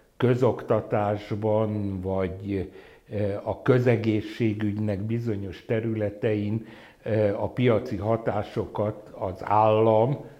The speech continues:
vagy a politika kompenzálni akarja. De alapvetően az, hogy a piaci hatások a kultúra területén is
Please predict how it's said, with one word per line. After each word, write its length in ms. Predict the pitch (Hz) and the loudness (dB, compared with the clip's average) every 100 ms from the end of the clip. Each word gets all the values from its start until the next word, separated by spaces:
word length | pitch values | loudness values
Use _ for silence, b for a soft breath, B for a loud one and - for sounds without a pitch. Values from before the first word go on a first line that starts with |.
| B | B
vagy 260 | 107 95 | -6 -4
a 60 | 92 | -6
politika 680 | - 120 117 - 110 - 104 | -4 -2 -2 -2 -4 -4 -2
kompenzálni 1040 | 127 113 110 98 92 104 98 87 90 90 | 0 0 -2 -6 -6 -6 -6 -8 -8 -8
akarja. 720 | 90 - - 95 98 98 92 B B B B B B | -10 -12 -12 -14 -12 -14 -14 B B B B B B
De 140 | 117 104 - | -4 -4 4
alapvetően 1120 | 131 170 165 135 156 147 147 147 135 127 123 | 8 10 10 6 2 0 0 0 2 2 2
az, 380 | 139 139 - - | 2 0 -2 -6
hogy 240 | 131 110 | -2 0
a 100 | 117 | 0
piaci 500 | - 151 135 127 - | -2 0 0 0 -2
hatások 800 | 120 120 120 131 120 - 123 101 | 0 0 0 0 -2 -4 -6 -4
a 100 | 117 | -4
kultúra 720 | - - 208 202 151 131 113 - | -2 2 2 2 0 2 2 2
területén 880 | 117 110 113 113 98 123 110 110 | 0 0 0 0 0 -2 -2 -2
is 300 | 101 90 - | -6 -8 -14